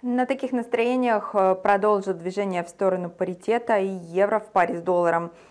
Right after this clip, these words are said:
Хотя, конечно, это громко сказано, до паритета ещё восемьсот пунктов. Тем не менее, слабые макроэкономические показатели, характеризующие состояние экономики еврозоны, вполне способны привести к такому результату. От крупнейшей экономики региона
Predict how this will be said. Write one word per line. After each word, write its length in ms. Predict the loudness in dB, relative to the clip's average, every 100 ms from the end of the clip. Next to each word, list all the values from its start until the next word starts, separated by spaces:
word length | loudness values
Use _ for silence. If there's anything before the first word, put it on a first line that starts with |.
| -10
Хотя, 300 | -4 0 0
конечно, 380 | 0 -2 -4 -6
это 300 | 0 0 0 0
громко 420 | 0 0 0 -6
сказано, 600 | 2 4 4 2 -4 -4
до 160 | -4 -4
паритета 440 | -4 -2 -4 -4
ещё 220 | -6 -6
восемьсот 680 | -6 -6 -8 -6 -4 -4 -6
пунктов. 520 | -6 -6 -4 -4 -4 -18 -18 -16
Тем 160 | -8 -4
не 80 | -4
менее, 400 | -4 -4 -4 -6
слабые 540 | -2 2 4 4 2
макроэкономические 920 | 2 0 0 -4 -4 -8 -10 -10 -10
показатели, 540 | -8 -4 0 -2 -2 -4
характеризующие 920 | -4 -4 -6 -8 -6 -8 -6 -6 -6
состояние 640 | -8 -6 -4 -2 -4 -6
экономики 520 | -4 -4 -4 -6 -4
еврозоны, 600 | 0 2 2 2 0 -2 -6 -18 -20 -20 _
вполне 400 | 2 4 4 0
способны 540 | -2 -2 -2 -4 -4
привести 420 | -6 -6 -6 -8 -6
к 80 |
такому 480 | -2 -2 -2 -4 -2
результату. 800 | -2 -4 -6 0 2 2 -2 -10 -14 -20 -20 -20 -10
От 140 | -8 -4
крупнейшей 560 | -6 -4 -4 -4 -4
экономики 500 | -2 -2 -2 -6 -4
региона 600 | -4 -2 0 0 0 -4